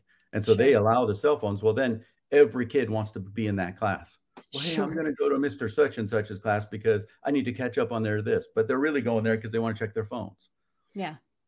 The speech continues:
Speaker 1: Right? So then that becomes a big problem. But you cannot, if you go to a no cell phone, you can't have any teachers that allow it, or it just messes up the whole thing. So
Speaker 2: Yeah.
Speaker 1: that combined with a good tardy policy.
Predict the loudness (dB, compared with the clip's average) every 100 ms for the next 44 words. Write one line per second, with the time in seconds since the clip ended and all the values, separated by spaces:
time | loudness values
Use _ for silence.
0 | _ _ 0 2 2 0 0 2 4 2
1 | 2 -4 -4 -4 -2 -4 -4 -4 -4 -4
2 | -6 -6 -4 -2 -4 -6 -10 -8 -2 0
3 | 2 0 -2 -2 -4 -2 -4 -4 -4 -6
4 | -6 -10 -10 -10 _ -4 -2 -2 -6 -6
5 | -6 -4 -2 -2 -4 -6 -8 -2 -2 -2
6 | -8 -8 -10 -8 -12 -12 -12 -10 -8 -10
7 | -12 _ _ _ 2 2 2 _ 2 2
8 | 2 -4 -4 -2 -2 -2 -4 -6 -2 -2
9 | -2 -2 0 0 2 0 0 -6 -6